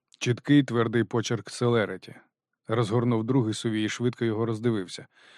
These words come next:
Підняв очі і помітив, що Шрюд на мене дивиться. Я відповів йому спокійним поглядом.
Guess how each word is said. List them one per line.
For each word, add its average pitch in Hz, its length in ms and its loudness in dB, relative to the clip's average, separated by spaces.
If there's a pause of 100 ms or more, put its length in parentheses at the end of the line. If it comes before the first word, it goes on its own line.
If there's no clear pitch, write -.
(160)
Підняв 117 400 -2
очі 131 220 2
і 107 60 0
помітив, 117 420 0
що - 200 -8
Шрюд 120 320 -2
на 110 120 -2
мене 110 220 -2
дивиться. 110 500 -2 (600)
Я 117 180 4
відповів 110 520 0
йому 104 240 -4
спокійним 101 500 -8
поглядом. 92 460 -12